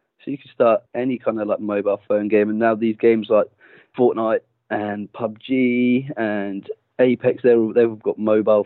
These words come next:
phone versions now. And I know that a massive chunk of the market is in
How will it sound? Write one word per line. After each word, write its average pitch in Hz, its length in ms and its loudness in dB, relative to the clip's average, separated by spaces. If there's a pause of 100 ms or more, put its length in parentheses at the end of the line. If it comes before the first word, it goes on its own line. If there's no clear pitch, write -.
phone 110 300 -2
versions 117 580 -4
now. 117 340 -6 (340)
And 123 80 -14
I 120 60 -6
know 113 100 -2
that 107 120 0
a 104 40 -2
massive 120 720 -6
chunk 120 280 -8
of - 80 -20
the 113 60 -4
market 113 540 0
is 104 280 -4
in 104 380 -2